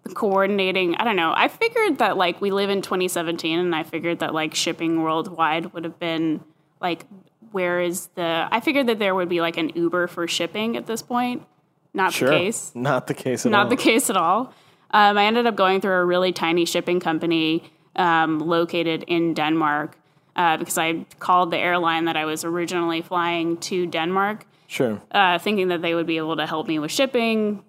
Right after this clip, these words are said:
Speaker 1: Ended up getting a whole bunch of runaround, and, uh, at the end of the day, they were like, "Oh, well, we'll, uh, we'll give you a number for this shipping company in Denmark." And I was like, "Okay,
Speaker 2: Yeah.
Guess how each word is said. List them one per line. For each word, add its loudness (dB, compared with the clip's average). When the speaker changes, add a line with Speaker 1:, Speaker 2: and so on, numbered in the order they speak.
Speaker 1:
Ended 2
up -2
getting 0
a 0
whole 0
bunch -2
of -4
runaround, 0
and, 0
uh, 2
at 0
the 2
end 2
of 0
the 0
day, 0
they 0
were 2
like, -4
"Oh, 2
well, 2
we'll, 2
uh, 4
we'll 0
give 2
you 4
a 2
number 2
for -6
this -4
shipping -2
company -2
in 0
Denmark." -2
And -12
I -8
was -10
like, -18
"Okay, -2
Speaker 2:
Yeah. 0